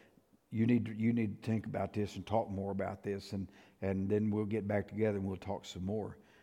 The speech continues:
And then that same child might come back in a couple of weeks and look at you and tell you something totally different than what they need to be saying in the first place. The Holy Spirit begins to work and works on those things. But a child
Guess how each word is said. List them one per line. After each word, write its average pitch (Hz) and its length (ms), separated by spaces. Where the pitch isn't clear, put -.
And 104 120
then 117 140
that 120 160
same 120 300
child 127 420
might 110 240
come 113 220
back 110 240
in 107 80
a 95 40
couple 110 300
of 98 60
weeks 127 320
and 110 140
look 120 180
at 113 260
you 120 60
and 101 140
tell 123 120
you 110 160
something 104 320
totally 117 280
different 110 400
than 110 100
what 123 240
they 113 140
need 117 220
to 113 40
be 110 140
saying 110 340
in 101 100
the 95 60
first 156 340
place. - 460
The - 60
Holy 135 220
Spirit 170 360
begins 139 300
to 131 100
work 143 360
and 104 120
works 139 300
on 110 140
those 98 260
things. - 400
But 131 120
a 110 60
child 107 720